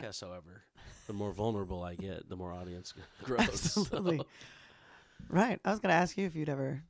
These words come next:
Speaker 1: been pegged before.
Speaker 2: I am not a fan of that, and I know it by, not because I've tried it.
Speaker 1: Okay.
Speaker 2: I, um,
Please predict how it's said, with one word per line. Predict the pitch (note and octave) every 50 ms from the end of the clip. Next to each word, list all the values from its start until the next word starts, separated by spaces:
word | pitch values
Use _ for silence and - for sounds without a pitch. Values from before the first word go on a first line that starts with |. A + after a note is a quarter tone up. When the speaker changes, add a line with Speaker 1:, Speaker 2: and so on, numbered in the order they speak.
| _ _ _ -
Speaker 1:
been | - D3 C#3+
pegged | C3+ C3+ C#3 C#3 C3+ C#3
before. | C#3+ C#3 B2+ D3 C#3 C#3 C#3 -
Speaker 2:
I | - B2 C3 C#3+ D#3
am | D3 A#2 G2 G2 F#2+
not | F#2+ G2 G#2 G#2
a | G#2
fan | - - C3 B2+ A#2 G#2 G2+ G2+ -
of | - F#2
that, | G2 G2 G2+ A#2+ C#3+ - -
and | - G#2 G2
I | F#2+
know | F#2+ F#2+ G2 G#2 A2 A2 A2+
it | - - F2+
by, | G#2 G2 F#2+ F#2+ C2+ - E2+ -
not | G#2 A2+ A2+ -
because | G#2+ - A#2+ A2 A2
I've | G#2+ -
tried | - B2+ B2+ G#2+
it. | - - _ -
Speaker 1:
Okay. | - G3 - C4+ B3+ - _ -
Speaker 2:
I, | A2 G#2+ A2 A2 G#2+ G#2
um, | G2+ G2+ G2 F#2+ F#2 F2+ F2+ F#2